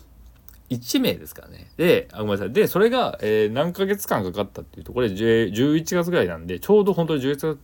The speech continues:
月初旬でこのぐらいなんで、ちょうど五ヶ月かかってるんですよ。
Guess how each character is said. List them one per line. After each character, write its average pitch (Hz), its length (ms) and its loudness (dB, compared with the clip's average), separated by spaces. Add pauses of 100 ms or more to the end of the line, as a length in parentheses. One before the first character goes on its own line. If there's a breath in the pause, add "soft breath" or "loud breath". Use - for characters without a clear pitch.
(180)
月 143 200 -4
初 127 200 -4
旬 123 140 -4
で 123 80 -6
こ 123 120 -8
の 123 80 -2
ぐ 123 60 0
ら 123 60 4
い 117 60 2
な 117 80 -2
ん 87 100 -10
で、 78 240 -16 (600 loud breath)
ち - 100 -2
ょ 190 60 6
う 180 40 -2
ど 175 60 4
五 135 200 2
ヶ 190 140 -2
月 127 220 0
か 85 80 -6
か - 80 -8
っ 78 40 -8
て - 100 -18
る - 60 -18
ん - 20 -20
で - 60 -20
す - 20 -20
よ。 - 40 -20